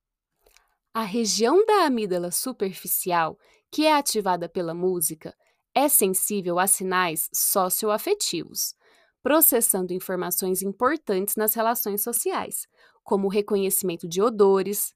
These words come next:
de faces, de sons e, claro, também da música. Ao ativar esta área, a música é percebida, portanto, como um sinal de significância social, devido às suas propriedades comunicativas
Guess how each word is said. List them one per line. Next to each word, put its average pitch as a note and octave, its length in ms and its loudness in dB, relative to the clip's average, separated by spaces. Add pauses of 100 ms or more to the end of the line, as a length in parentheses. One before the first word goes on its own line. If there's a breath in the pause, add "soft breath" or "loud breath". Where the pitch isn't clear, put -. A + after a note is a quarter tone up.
de F#3 180 -4
faces, F3+ 800 0 (180)
de A#3+ 180 -2
sons G#3 640 0 (160)
e, G4 100 6
claro, G3+ 580 4
também E4 300 4
da F#4 140 6
música. F3 500 -2 (840 loud breath)
Ao F4 180 8
ativar G#3 420 0
esta A3 300 -2
área, E3 560 -2
a G3+ 100 -2
música G#3+ 440 -4
é G3+ 40 -2
percebida, F#3 800 -2
portanto, F#3+ 800 -4
como F#3 280 -2
um G#3 100 -4
sinal F#3+ 640 2
de F#3+ 140 -2
significância D4 880 0
social, G#3 600 -2 (380 soft breath)
devido A3 300 0
às A#3 140 2
suas G#3+ 280 -2
propriedades F3+ 880 -2
comunicativas G#3 1200 -2